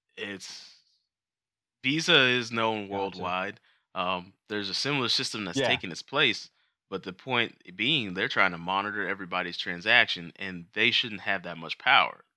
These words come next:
Speaker 1: They shouldn't, that's, that's too much. That's, that's too much. And in
Speaker 2: Oh, yeah,
Speaker 1: Venezuela
Speaker 2: one hundred percent, yeah.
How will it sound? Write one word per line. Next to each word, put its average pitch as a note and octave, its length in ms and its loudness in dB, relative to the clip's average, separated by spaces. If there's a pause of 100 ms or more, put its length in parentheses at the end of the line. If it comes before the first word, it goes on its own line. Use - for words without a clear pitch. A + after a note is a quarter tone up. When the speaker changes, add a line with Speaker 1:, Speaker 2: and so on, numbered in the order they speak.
(380)
Speaker 1:
They G#2 100 0
shouldn't, G2 380 -2
that's, - 440 2 (520)
that's A2 180 -4
too A2 140 -6
much. - 480 0 (200)
That's, - 220 -12
that's F2+ 240 -10
too G2 140 -12
much. D#2+ 200 -8 (260)
And G2 120 -4
in G#2 140 -2
Speaker 2:
Oh, C3+ 60 6
yeah, D3 160 4
Speaker 1:
Venezuela - 20 2
Speaker 2:
one D#3+ 200 6
hundred F#2 200 -2
percent, G#2+ 340 -14
yeah. G2+ 220 -14